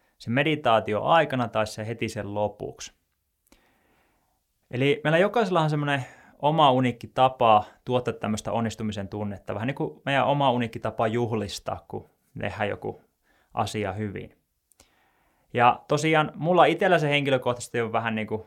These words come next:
mä teen joko tälleen, että jes, tai sitten mä tota sanon vaan mielessäni, että tein äsken hyvän teon. Niin tää niinku tuottaa mun kehoon semmosen niinku aika lämpimän, semmosen hyvän onnistumisen tunteen. Ja se on tosiaan jokaisen meidän kohdalla uniikki,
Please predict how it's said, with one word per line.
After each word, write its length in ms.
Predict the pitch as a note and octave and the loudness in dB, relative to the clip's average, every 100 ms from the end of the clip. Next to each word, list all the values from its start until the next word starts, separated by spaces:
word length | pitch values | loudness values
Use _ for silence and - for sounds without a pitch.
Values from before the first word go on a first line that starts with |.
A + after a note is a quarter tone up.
| _ | _
mä 100 | A2+ | -4
teen 200 | A2+ G#2+ | 0 0
joko 180 | G#2 G#2 | -2 -4
tälleen, 240 | G#2 G#2 | -4 -6
että 140 | - G2 | -8 -2
jes, 560 | C#3 D3 - - - _ | 2 4 2 -2 -6 _
tai 160 | - A2+ | 0 0
sitten 260 | A2 - A2+ | 0 -4 -2
mä 80 | |
tota 220 | A2 G#2+ G#2+ | -2 0 -2
sanon 200 | A2+ A#2+ | 0 2
vaan 140 | D#3 | 4
mielessäni, 560 | D3+ C#3+ B2 - A#2 G#2+ | 4 4 2 0 0 -2
että 360 | G2+ A2+ - - _ _ _ | 0 -4 -4 -8 _ _ _
tein 180 | G2+ A#2+ | -2 -2
äsken 320 | D3+ - C3 | -2 -2 -2
hyvän 340 | A#2+ A2 G2+ | 0 0 0
teon. 260 | F#2+ G2+ - _ _ _ _ _ _ _ _ | -2 -8 -10 _ _ _ _ _ _ _ _
Niin 140 | A#2+ A2+ | -6 2
tää 180 | E3 F#3 | 6 6
niinku 200 | F3 D#3 | 2 -4
tuottaa 540 | D#3+ D#3 D3+ - B2 | 2 4 4 2 0
mun 220 | A#2+ A#2 | 0 0
kehoon 540 | C3 C3+ A#2 A#2+ A2 G#2 | 4 4 4 0 0 -2
semmosen 380 | G2+ G#2 A2+ | -6 -6 -6
niinku 200 | C3 C#3+ | -6 -2
aika 220 | D#3 D#3 C#3+ | -2 0 2
lämpimän, 580 | D3 C3 B2 A2+ G#2+ - _ _ _ | 2 2 0 0 -2 -6 _ _ _
semmosen 400 | A#2+ A2 A2 G#2+ | -8 -6 -6 -4
hyvän 360 | B2+ A2+ G#2+ | 2 4 4
onnistumisen 600 | G#2 A2 - G#2+ G2 F#2+ | 2 -4 -4 -6 -6 -10
tunteen. 540 | - G2+ G2 F#2+ - - _ _ _ _ _ _ - _ _ _ _ _ _ - | -8 -8 -8 -8 -12 -14 _ _ _ _ _ _ -20 _ _ _ _ _ _ -4
Ja 60 | |
se 40 | A#2+ | -2
on 60 | |
tosiaan 260 | D3 E3 F3 | 0 2 4
jokaisen 360 | F3+ F3+ D#3+ D3 | 4 2 2 0
meidän 200 | C3+ B2+ | 0 0
kohdalla 260 | B2+ A#2 | 2 2
uniikki, 640 | A2 A#2+ A2+ - G2+ - | 2 -2 -4 -6 -14 -14